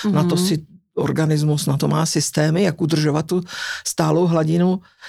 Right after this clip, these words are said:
Speaker 2: eh, glukózy v krvi, ale, eh, vyšetření, které monitoruje dlouhodobě, jak se ten, ta glukóza v krvi pohybuje, v jakými rozmezí je glikovaný hemoglobín. Protože dochází ke glikaci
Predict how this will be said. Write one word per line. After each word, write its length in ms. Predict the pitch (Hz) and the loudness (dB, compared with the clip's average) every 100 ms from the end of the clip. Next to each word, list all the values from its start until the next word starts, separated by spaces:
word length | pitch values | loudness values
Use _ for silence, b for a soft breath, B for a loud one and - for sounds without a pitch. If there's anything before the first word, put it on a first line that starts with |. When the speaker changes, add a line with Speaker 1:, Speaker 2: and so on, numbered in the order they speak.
| B - 156 | B 0 2
Speaker 2:
eh, 40 | 151 | 2
glukózy 520 | 165 165 175 165 214 | 2 2 2 2 0
v 80 | - | -2
krvi, 420 | 180 170 180 175 _ _ - | 0 2 2 -2 _ _ -2
ale, 520 | 175 175 190 196 - | 0 2 4 2 2
eh, 40 | - 190 180 170 _ _ _ _ | -2 -4 -6 -14 _ _ _ _
vyšetření, 580 | 185 208 254 - 247 247 | -2 0 0 0 0 0
které 320 | 208 202 208 | 0 2 4
monitoruje 800 | 196 185 214 208 202 190 185 180 | 4 4 4 2 2 4 4 4
dlouhodobě, 1000 | 151 170 196 208 208 185 170 170 160 160 B B B B | 4 4 4 2 2 2 2 2 2 0 B B B B
jak 280 | 160 190 185 | 0 0 0
se 240 | - 190 - | -2 -2 -2
ten, 360 | - 185 180 175 - 160 | -2 0 0 -2 -2 0
ta 100 | 170 | 0
glukóza 580 | 165 175 175 165 165 170 | 2 0 2 2 2 0
v 100 | - | -2
krvi 400 | 180 165 170 160 B B B B - | -2 2 2 0 B B B B -2
pohybuje, 680 | 185 196 180 175 165 160 156 | 2 4 4 4 4 2 -2
v 80 | 160 | 0
jakými 500 | 170 156 170 175 175 | 0 0 0 2 2
rozmezí 460 | 151 143 147 147 147 | 2 2 0 2 2
je 120 | 143 | 2
glikovaný 540 | 147 143 131 135 127 | 0 2 2 2 2
hemoglobín. 540 | 127 131 135 131 131 127 B B B | 2 2 2 2 0 -2 B B B
Protože 340 | 147 156 160 | 0 2 2
dochází 500 | 160 156 156 156 151 | 2 2 2 2 0
ke 140 | 147 147 | -2 0
glikaci 600 | 151 151 151 151 156 | 0 0 -2 0 0